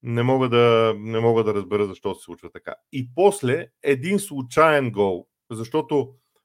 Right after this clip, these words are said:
гола във вратата на Ливърпул, първия гол на Ман Юнайтед, е с много голяма доза късмет. Тук не говорим за удара на Бруно Фернандеш от центъра, говорим за развоя на целия двубой. Той е с, с много голяма доза спортен шанс. Стадиона гръмна,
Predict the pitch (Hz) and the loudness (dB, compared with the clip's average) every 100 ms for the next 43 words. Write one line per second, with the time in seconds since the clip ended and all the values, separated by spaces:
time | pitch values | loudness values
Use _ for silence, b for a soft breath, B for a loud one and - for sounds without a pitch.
0 | _ 117 151 147 123 117 135 135 123 123 | _ 6 10 10 6 0 -2 -2 -2 -2
1 | 117 117 110 139 131 113 123 113 120 117 | -4 -6 -2 2 2 2 0 2 2 2
2 | 127 139 127 147 131 135 123 - 139 147 | 0 -4 -6 -4 -4 -4 -10 -18 -10 -4
3 | 143 123 117 107 95 98 90 - - 135 | -2 0 0 -2 -4 -8 -8 -16 -12 -12
4 | 127 143 147 120 139 151 127 143 147 123 | -12 -14 -12 -4 -2 -2 -6 -4 -2 -4
5 | 117 131 120 123 123 120 _ - 135 110 | -4 -6 -4 -6 -6 -12 _ -8 -6 -8
6 | - b b _ 113 123 170 160 139 147 | -10 b b _ -2 2 2 2 0 -2
7 | _ _ _ - 135 123 107 110 147 151 | _ _ _ -6 0 0 -2 2 4 4
8 | 123 120 117 95 87 101 92 87 - 123 | 2 0 -2 -2 -6 -8 -4 -4 -2 2
9 | 120 117 113 _ _ - - - _ 113 | 4 2 -2 _ _ -20 -20 -20 _ _
10 | 117 - 117 - 113 127 135 127 123 120 | -20 -20 -20 -16 -12 -2 0 2 2 2
11 | 110 113 98 110 107 104 98 92 - b | 2 0 -2 -6 -4 -6 -10 -12 -12 b
12 | b b b b _ - 113 147 185 147 | b b b b _ -8 -2 0 0 -2
13 | 151 165 156 147 131 | -4 -4 -2 -2 -2